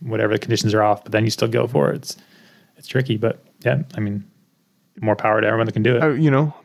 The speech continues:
Speaker 2: there was a time, there was a time when I thought the Fest series was gonna, was going to make bigger waves than it has.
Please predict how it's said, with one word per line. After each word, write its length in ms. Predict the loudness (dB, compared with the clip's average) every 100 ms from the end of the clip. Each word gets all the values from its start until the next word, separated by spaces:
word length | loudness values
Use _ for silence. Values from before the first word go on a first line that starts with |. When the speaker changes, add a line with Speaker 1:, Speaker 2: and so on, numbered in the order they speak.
| _
Speaker 2:
there 100 | 0
was 140 | 0 0
a 40 |
time, 440 | 0 0 2 0 0
there 60 | 2
was 100 | 2
a 40 |
time 280 | 0 2 4
when 80 | 4
I 60 | 2
thought 240 | 0 -2
the 80 | -4
Fest 280 | -2 -4 -2
series 360 | 0 0 -4
was 100 | -10
gonna, 540 | -6 -4 -2 -4 -6 -6 -4
was 180 | -4
going 320 | -4 -4 -4 -6
to 500 | -6 -4 -2 -2 -6 _ _ _ 0
make 460 | 4 6 4 2 -2 _
bigger 260 | -2 0 0
waves 340 | 2 0 -2
than 120 | -4 -4
it 140 | -4
has. 640 | -4 -2 -2 -2 -4 -8